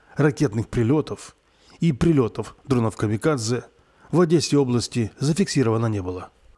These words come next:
Угроза нанесения ракетных ударов по Украине остается чрезвычайно высокая. Российская Федерация вчера на боевое дежурство в акватории Черного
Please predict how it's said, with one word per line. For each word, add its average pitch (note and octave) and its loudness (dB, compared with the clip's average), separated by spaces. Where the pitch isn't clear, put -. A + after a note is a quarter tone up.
Угроза D#3+ 4
нанесения D#3 2
ракетных D3 -2
ударов B2+ -2
по D3+ -2
Украине D#3+ 0
остается D3+ -2
чрезвычайно C#3 0
высокая. A#2+ -4
Российская F3 0
Федерация C3 -2
вчера A2+ -2
на C#3+ 2
боевое E3 4
дежурство C3 -2
в C3+ 0
акватории E3+ 0
Черного A#2 -2